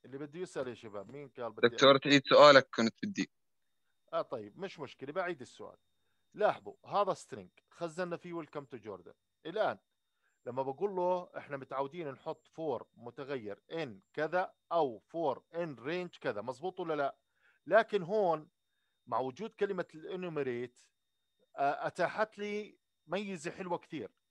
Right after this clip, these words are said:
Speaker 1: إنه أنت بدل ما تقرأ كاركتر كاركتر، لا، بإمكانك تقرأ الكاركتر مع ترتيبه،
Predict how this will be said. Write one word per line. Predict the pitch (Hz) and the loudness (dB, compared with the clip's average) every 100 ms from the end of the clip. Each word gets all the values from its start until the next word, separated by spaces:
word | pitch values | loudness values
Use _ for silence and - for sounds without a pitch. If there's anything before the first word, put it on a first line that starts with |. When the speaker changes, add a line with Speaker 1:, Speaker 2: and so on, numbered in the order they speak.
| _ _ _ _ - | _ _ _ _ -14
Speaker 1:
إنه | 139 170 226 | -10 -6 -6
أنت | - | -6
بدل | 165 185 180 | -6 -2 -2
ما | 156 | 0
تقرأ | 151 - 160 131 | -2 -4 -2 -2
كاركتر | - 151 180 - 143 | -2 -8 -6 -6 -8
كاركتر، | 147 139 - 117 - _ _ _ | -6 -10 -8 -10 -10 _ _ _
لا، | 147 190 - _ _ _ _ _ - | 0 0 0 _ _ _ _ _ -12
بإمكانك | 135 - 220 208 147 | -10 -2 2 2 0
تقرأ | - - 175 147 | -8 -6 -4 -4
الكاركتر | - 208 - - 226 226 - _ | -4 -8 -6 -2 -2 -2 -14 _
مع | 151 170 220 190 | -12 2 2 2
ترتيبه، | - 196 - 220 160 | 0 -4 -4 -8 -8